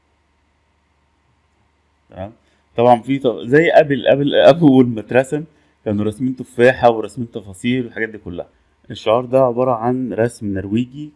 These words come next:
من يعود للقرن السادس عشر، بيمثل عروسة البحر، حرية البحر. ليها ديلين ومنحوتة على قطعة خشبية. عملوه بشكل دائري. ده كان الشكل بتاعه. مع التطور بدأ يوصل للشكل اللي انت بتشوفه، فملوش علاقة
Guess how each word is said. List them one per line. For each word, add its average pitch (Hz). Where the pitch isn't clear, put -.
من 98
يعود 98
للقرن 104
السادس 101
عشر، 131
بيمثل 139
عروسة 117
البحر، 101
حرية 110
البحر. 92
ليها 113
ديلين 113
ومنحوتة 104
على 104
قطعة 107
خشبية. 80
عملوه 104
بشكل 113
دائري. 71
ده 107
كان 110
الشكل 110
بتاعه. 131
مع 107
التطور 131
بدأ 110
يوصل 104
للشكل 107
اللي -
انت -
بتشوفه، 82
فملوش 107
علاقة 107